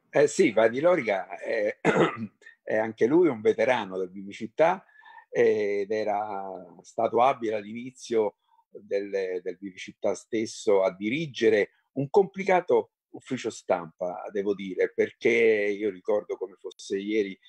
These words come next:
eh, come Massimo ricordava prima pure,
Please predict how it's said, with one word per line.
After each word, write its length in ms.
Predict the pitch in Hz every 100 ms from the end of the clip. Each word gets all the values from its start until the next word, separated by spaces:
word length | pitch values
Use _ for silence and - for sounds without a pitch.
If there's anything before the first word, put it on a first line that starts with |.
| _ -
eh, 720 | - 110 95 95 90 92 92 85
come 280 | - 101 95
Massimo 480 | 101 101 - 101 101
ricordava 560 | 95 98 95 92 92
prima 340 | 90 104 95 98
pure, 460 | 117 123 104 92